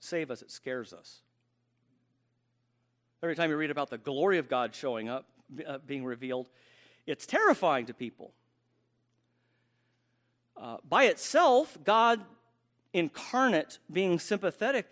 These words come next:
is wonderful news, but what does it do? How does his sympathy for us actually secure our redemption?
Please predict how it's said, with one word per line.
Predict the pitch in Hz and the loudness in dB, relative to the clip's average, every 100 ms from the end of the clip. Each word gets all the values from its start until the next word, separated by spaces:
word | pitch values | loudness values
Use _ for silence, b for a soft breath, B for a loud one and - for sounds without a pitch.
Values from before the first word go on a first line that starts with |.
| - | -2
is | 170 | -2
wonderful | 147 170 226 247 190 - 165 | -4 0 2 2 0 -2 -2
news, | 160 254 247 151 | 0 0 0 -4
but | 139 185 196 | -6 -8 -4
what | 170 | 0
does | 233 214 170 | 2 2 0
it | 175 139 | -6 -6
do? | 180 220 127 101 b b b _ _ _ _ _ _ _ _ _ _ _ _ _ | -6 -2 -2 -6 b b b _ _ _ _ _ _ _ _ _ _ _ _ _
How | - 226 262 | -4 0 0
does | 208 | 0
his | 208 196 - | 0 0 0
sympathy | - 214 208 - 165 | -2 0 0 0 -4
for | 139 170 151 | -4 -4 -2
us | 135 - - - b b b b - | -4 -8 -14 -18 b b b b -2
actually | 185 - - 185 160 135 120 131 | -2 -2 -8 -6 -4 -4 -4 -10
secure | - 156 - 170 156 135 135 - | -16 -14 -10 -4 -2 -2 -4 -8
our | 160 143 | -6 -4
redemption? | 131 143 139 - 101 | -2 -2 -4 -6 -16